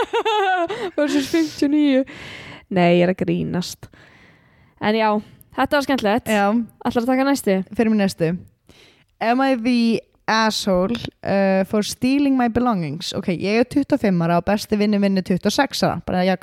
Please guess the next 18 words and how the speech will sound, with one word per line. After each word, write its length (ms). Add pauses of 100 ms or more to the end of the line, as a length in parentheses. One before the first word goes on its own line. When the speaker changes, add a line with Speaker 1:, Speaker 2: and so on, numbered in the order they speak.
(240)
Speaker 2:
gömul 320
og 80
við 180
erum. 140 (460)
Speaker 1:
Ok. 200
Speaker 2:
Uh, 240 (240)
Speaker 1:
Uh, 680 (340)
Speaker 2:
samband 520
okkar 260
er 120
eins 240
og 60
í 60
svona 160
Speaker 1:
Einar 140
Speaker 2:
stoner 320
Speaker 1:
yngri. 100
Speaker 2:
grínmynd. 480